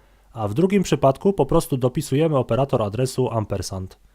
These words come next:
To naprawdę wszystko, co musisz wiedzieć. Na koniec czwarta zaleta stosowania wskaźników. Mianowicie dają nam one możliwość współpracy z urządzeniami zewnętrznymi. Otóż załóżmy, że jesteśmy właścicielami elektrowni atomowej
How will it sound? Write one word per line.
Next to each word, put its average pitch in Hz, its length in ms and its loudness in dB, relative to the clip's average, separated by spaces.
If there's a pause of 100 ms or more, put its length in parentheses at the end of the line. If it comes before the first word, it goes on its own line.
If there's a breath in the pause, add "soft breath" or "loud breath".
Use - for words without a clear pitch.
(260)
To 131 100 -8
naprawdę 170 420 2
wszystko, - 320 -2
co 156 140 2
musisz 131 280 -2
wiedzieć. 95 400 -4 (1000)
Na 135 140 0
koniec 120 680 2
czwarta 160 460 4
zaleta 123 340 4
stosowania 113 520 -2
wskaźników. 107 680 -4 (400 soft breath)
Mianowicie 143 640 2
dają 156 300 6
nam 131 160 4
one 160 220 2
możliwość 113 600 0
współpracy - 640 0
z 123 80 -4
urządzeniami 123 640 2
zewnętrznymi. 123 800 0 (420 soft breath)
Otóż 139 360 -2
załóżmy, 135 720 2
że 127 160 0
jesteśmy 156 440 0
właścicielami 127 680 0
elektrowni 120 500 0
atomowej 101 600 -4